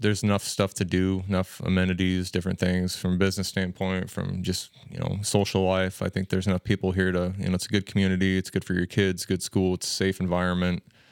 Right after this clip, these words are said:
Um, you know, I think that, that, you know,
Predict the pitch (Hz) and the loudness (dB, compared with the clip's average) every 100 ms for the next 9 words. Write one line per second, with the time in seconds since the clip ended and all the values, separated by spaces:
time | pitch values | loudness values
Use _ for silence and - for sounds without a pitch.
0 | _ _ _ _ _ - 87 82 69 69 | _ _ _ _ _ 0 2 4 0 -4
1 | 95 104 - _ _ _ _ _ _ 90 | -8 -12 -20 _ _ _ _ _ _ 0
2 | 82 82 95 - - 98 98 - - - | 2 2 0 0 -4 -4 -8 -2 0 0